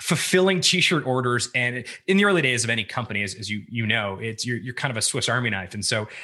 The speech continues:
I was sort of the first non-engineer at Shopify. And so my, my job was do effectively everything that the, the small handful of engineers don't wanna do. And it just got too, uh, it just got too busy. So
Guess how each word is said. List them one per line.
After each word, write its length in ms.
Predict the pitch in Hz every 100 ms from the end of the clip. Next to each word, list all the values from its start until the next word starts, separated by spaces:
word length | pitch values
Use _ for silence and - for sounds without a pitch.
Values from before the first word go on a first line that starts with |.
| -
I 80 | -
was 140 | 160 -
sort 100 | 143
of 60 |
the 40 | 120
first 440 | - 135 131 -
non-engineer 640 | 117 127 113 104 104 104
at 60 | 107
Shopify. 640 | - 113 113 110 104 90 95
And 80 |
so 160 | 92 110
my, 240 | 110 120
my 160 | 110 127
job 360 | 113 123 123 120
was 220 | 107 - - -
do 300 | 127 147 147 -
effectively 580 | - 185 - 139 131 -
everything 540 | 139 143 127 120 117
that 160 | 107 113
the, 240 | 110 107 - -
the 60 | 117
small 320 | - 139 117
handful 340 | 110 120 123
of 60 | 117
engineers 460 | 113 104 110 107 95
don't 200 | 107 113
wanna 240 | 113 110
do. 300 | 95 95 92 -
And 180 | 107 107
it 60 |
just 180 | 104 110
got 220 | 107 104
too, 400 | - 113 107 101 - - -
uh, 140 | 98 110
it 160 | 151
just 120 | 147 143
got 120 | 127
too 140 | 123
busy. 300 | 104 113 110
So 300 | - 139 123